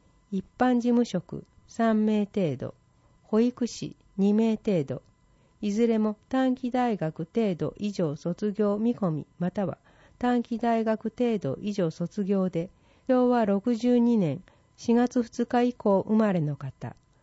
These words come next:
保育士については、保育士資格を有するか、取得見込みの方。受付期間、五月二十六日月曜から六月十三日金曜、午前八時三十分から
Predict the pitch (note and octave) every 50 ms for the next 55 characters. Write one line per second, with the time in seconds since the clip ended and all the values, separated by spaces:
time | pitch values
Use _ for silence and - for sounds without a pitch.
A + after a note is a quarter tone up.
0 | _ _ _ _ _ _ A#3+ B3 C4 C4 C4 C#4 C4+ - A#3+ G#3 F#3 D#3+ - -
1 | G#3 F#3 E3+ - - D3 C3+ C#3 - - - _ _ _ _ _ G3+ G3+ A3+ A#3
2 | A#3 - - A#3 - - B3 A3+ - - - B3+ A3 - - - D3 C3+ D#3 E3+
3 | F#3 F#3+ F#3 - - F#3+ E3 D3+ D3+ - - B2+ - - _ _ _ - _ _
4 | - - G#3+ - A#3 A#3 - B3+ B3 B3 B3+ B3+ - G#3+ F3+ D#3+ D3 D3 D3 -
5 | - C3 - - C#3+ - - - _ _ _ _ - - _ _ _ _ _ _
6 | _ - G#3 - B3+ B3 B3 - - - B3 A3+ - A#3 A3 - E3+ C#3 A#2+ -
7 | _ _ _ _ _ _ A#3 B3+ B3 C4+ B3 A3 - G3 F#3 G#3 A#3 B3 A#3+ A#3
8 | G#3+ F#3 E3+ D#3+ - - F#3+ F#3 F3+ E3+ - - D#3+ E3 - F#3+ F#3+ - - -
9 | - A#3+ A3 F#3 - - - D3+ C#3+ - - - _ _ _ _ _ _ _ -
10 | G3+ G3 - B3 A#3+ B3+ B3 B3 - B3 A#3 A3+ C4 B3+ A#3 G3 - A#3 A3 G3+
11 | F3 D#3 D3+ C#3+ - - - - - - G#3 G#3 G#3 G3+ G3 F#3+ F#3 D#3+ C#3+ -
12 | - _ _ _ _ _ - - _ _ _ _ _ _ - A#3+ A#3+ - G3+ F3
13 | D#3+ E3+ E3+ - - G3+ - - C4+ B3 A3 G3 - A#3 A#3 A3+ A3 G#3 A#3+ A#3
14 | - _ - F3 D#3+ D3+ C#3+ - C#3 C3 A#2+ -